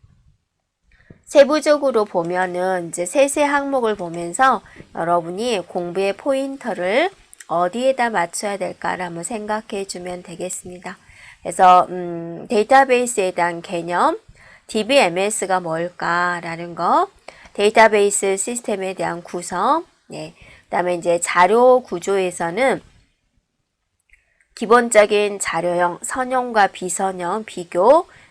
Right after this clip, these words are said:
정렬과 탐색, 인덱스 구조, 파일 조직, 예, 기법 이러한 것에 대해서, 네, 나오겠다라는 거고,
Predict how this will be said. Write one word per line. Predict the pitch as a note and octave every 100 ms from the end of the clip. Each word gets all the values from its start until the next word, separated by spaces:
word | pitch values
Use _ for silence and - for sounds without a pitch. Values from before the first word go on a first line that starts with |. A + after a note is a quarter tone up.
| -
정렬과 | F#3+ F3+ F#3 F#3+ F#3+ F3+ F3
탐색, | - A#3 G#3+ G#3+ G3+ F#3 A#3 E4+ - - _
인덱스 | F#3+ F#3 F#3+ G3 F#3+ F#3
구조, | F3+ F#3 E3+ - C#4 F4 - - _
파일 | - C4 B3+ B3+ B3+
조직, | - F#3 F3 G3 G3 - _ - -
예, | D3+ E3+
기법 | E3+ G3+ _ A3 C4 C#4+ -
이러한 | F3 F#3 G3 F#3+
것에 | E3 E3 F3+
대해서, | F3+ E3+ E3 B3 B3+ C4
네, | A3 E3 D#3+
나오겠다라는 | E3 E3 F3 F3 _ E3+ E3+ E3+ E3+ E3+
거고, | E3 E3 E3+ G3+ E4